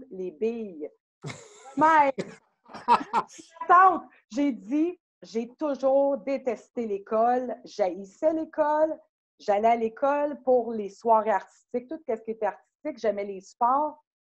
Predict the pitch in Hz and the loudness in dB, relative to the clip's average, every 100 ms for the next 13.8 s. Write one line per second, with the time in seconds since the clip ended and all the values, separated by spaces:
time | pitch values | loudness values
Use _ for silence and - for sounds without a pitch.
0 | _ _ 196 214 208 220 285 320 262 233 | _ _ -2 -2 -2 -4 -2 -2 -4 -6
1 | 254 254 214 185 - 208 208 - 247 302 | -8 -6 -6 -6 -6 -6 -6 -4 -4 -4
2 | 311 _ 233 202 196 - _ _ _ 180 | -10 _ -12 -12 -12 -18 _ _ _ -6
3 | 196 349 330 190 185 180 180 185 220 302 | -2 -4 -6 -10 -6 -6 -6 -8 -4 -2
4 | 330 311 285 262 196 214 208 247 247 247 | 0 0 0 -6 -6 -2 0 2 0 2
5 | 320 269 226 202 185 226 294 320 - _ | 0 2 0 -2 -4 -6 -6 -10 -16 _
6 | _ _ _ _ _ 240 226 247 262 214 | _ _ _ _ _ -10 -2 -2 0 -2
7 | 247 277 269 - 214 214 240 247 220 - | 0 -2 -4 -8 -8 -4 -2 -2 -2 -4
8 | 285 226 202 185 180 185 277 - _ _ | -4 -4 -4 -6 -8 -12 -12 -14 _ _
9 | _ _ - 247 233 220 233 - 170 196 | _ _ -8 -4 -2 -2 -4 -4 -6 -4
10 | 233 254 247 208 196 - - 185 269 294 | -4 -2 -2 -4 -6 -14 -20 -10 -6 -4
11 | 214 175 - 185 - 247 220 254 339 - | -6 -8 -6 -8 0 0 2 2 0 0
12 | - 220 220 220 175 220 359 285 339 294 | -6 -4 0 -2 -4 -8 -8 0 0 0
13 | 240 - 214 190 147 127 135 | -4 -6 -8 -6 -8 -8 -14